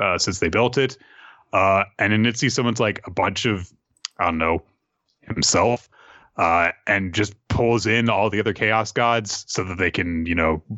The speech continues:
work out what they're going to do. But that's not going to be enough. So Uneris is like, "We need someone who will take care of this." So she gets Lord Mu-, Muskar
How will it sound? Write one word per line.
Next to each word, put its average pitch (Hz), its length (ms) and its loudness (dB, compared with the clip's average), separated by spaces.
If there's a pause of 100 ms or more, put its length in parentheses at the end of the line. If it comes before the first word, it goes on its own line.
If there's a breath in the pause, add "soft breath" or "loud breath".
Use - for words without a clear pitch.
work 95 180 0
out 95 120 0
what 85 140 0
they're 85 80 -4
going 78 240 0
to 76 80 -2
do. 151 380 2 (500 soft breath)
But 147 220 2
that's 101 180 -4
not 110 120 0
going 95 120 -4
to 85 60 -6
be 82 120 -6
enough. 165 460 0 (280)
So - 200 -6
Uneris 110 340 0
is 98 120 -6
like, 101 320 0 (600)
"We 113 100 2
need 123 760 4
someone 107 680 2
who 101 100 -2
will 92 100 0
take 95 200 0
care 95 200 0
of 85 80 -2
this." - 460 -2 (460 soft breath)
So - 160 0
she 107 340 2 (1040)
gets - 340 -2
Lord 120 360 2
Mu-, 113 220 2 (100)
Muskar 95 640 2